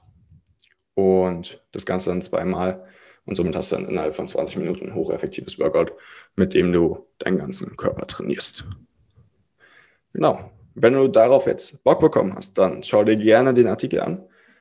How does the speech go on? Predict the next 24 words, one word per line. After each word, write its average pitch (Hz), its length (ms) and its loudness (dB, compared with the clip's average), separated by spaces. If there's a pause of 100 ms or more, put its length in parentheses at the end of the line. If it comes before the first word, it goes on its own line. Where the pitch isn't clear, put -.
den 113 60 -6
wir 107 80 -2
verlinkt 120 320 0
haben. 135 420 2
Kauf 110 240 -2
dir 107 100 -4
gerne 107 300 0
ein 101 120 -6
Kettlebell-Set 113 680 -4
und 95 320 -4 (400)
wenn 95 160 2
du 98 60 2
noch 98 140 0
Fragen 104 440 0
dazu 98 260 -2
hast, 101 240 -2
dann - 80 -8
kannst 92 260 -6
du 90 300 0 (260)
mir 92 140 -4
jederzeit 90 800 -2 (260)
die - 100 -16
stellen - 580 -2 (1400)
unter 92 680 0